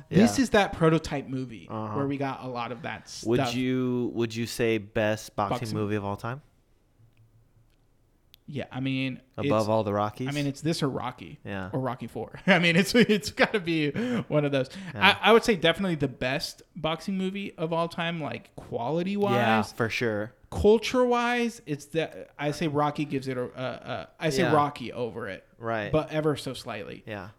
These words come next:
Speaker 1: Um, 'cause I think they affected film and pop culture in a slightly different way,
Speaker 2: I
Speaker 1: where
Speaker 2: agree.
Speaker 1: Rocky was more, you know,
Speaker 2: Rocky
Speaker 1: for the
Speaker 2: was like the
Speaker 1: masses.
Speaker 2: blockbuster
Speaker 1: Yes.
Speaker 2: versus where Raging Bull was a, a cinematic masterpiece.
Speaker 1: Yes. So,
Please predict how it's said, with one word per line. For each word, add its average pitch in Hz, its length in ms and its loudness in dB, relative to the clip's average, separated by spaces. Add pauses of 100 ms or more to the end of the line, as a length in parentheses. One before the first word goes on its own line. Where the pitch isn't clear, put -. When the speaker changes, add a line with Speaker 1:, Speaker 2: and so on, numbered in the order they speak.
(100)
Speaker 1:
Um, 123 500 -10 (200)
'cause 151 100 -8
I - 100 2
think 196 180 -4
they 190 140 0
affected 147 840 -2 (240)
film 135 500 -6
and 127 120 -6
pop 123 240 -8
culture 117 400 -8
in 104 120 -8
a 107 60 -10
slightly 117 420 -12
different 120 420 -14
way, 80 320 -12
Speaker 2:
I 113 120 -2
Speaker 1:
where 107 80 -4
Speaker 2:
agree. 107 160 -6
Speaker 1:
Rocky 127 260 -8
was 123 220 -14
more, 113 440 -12 (680)
you 135 100 -2
know, 143 60 6
Speaker 2:
Rocky 190 120 2
Speaker 1:
for 156 80 2
the - 60 2
Speaker 2:
was 190 100 2
like 175 160 2
the 143 60 4
Speaker 1:
masses. 113 140 -2
Speaker 2:
blockbuster 107 840 0
Speaker 1:
Yes. - 400 -6
Speaker 2:
versus 110 520 -4
where 110 320 2
Raging 113 420 -2
Bull 107 480 0
was 95 520 -2 (500)
a, - 280 -10 (100)
a - 40 -4
cinematic 104 920 -4
masterpiece. 98 640 -12
Speaker 1:
Yes. 120 160 -4
So, 165 400 4